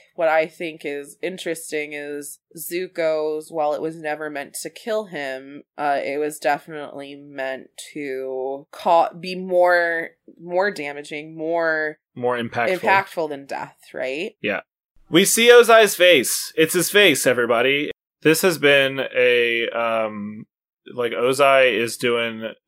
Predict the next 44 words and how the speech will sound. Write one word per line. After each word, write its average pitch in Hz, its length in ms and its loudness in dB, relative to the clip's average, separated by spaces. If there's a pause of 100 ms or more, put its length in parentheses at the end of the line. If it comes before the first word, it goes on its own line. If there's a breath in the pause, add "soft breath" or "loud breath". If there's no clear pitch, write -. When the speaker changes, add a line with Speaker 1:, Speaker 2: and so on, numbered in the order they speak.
(160)
Speaker 2:
the, 110 280 -2
like, 101 180 -2
YouTuber 107 520 -6
thing 104 280 -6
where 101 180 -6
he's, 104 320 -10
he's 113 220 -10
had 107 280 0
his, 104 380 -6 (460)
his 107 500 -6 (720)
persona 120 760 0
be, 120 100 0
like, 110 160 0
a 104 80 -4
character, 110 440 -2
a 104 40 -2
cartoon 110 400 -4
character 101 460 -4
up 95 120 -6
on 101 100 -6
the 95 80 -12
screen. 98 440 -12 (500)
And 101 180 -4
it's 101 120 -10
like, 107 120 0
"Oh, 160 420 6
it's - 260 -14
fifty 151 240 -2
thousand 165 320 2
subscribers. 151 640 4
I'll 127 100 6
show 143 180 -2
you 151 140 0
my 151 140 0
face." 160 400 2
And 110 80 -6
then 104 80 -6
fifty 131 180 -10
thousand 120 340 0
came, 113 120 -4
and 104 100 -10
he's 110 140 -14
like, 113 100 -14
"Huh, - 260 -4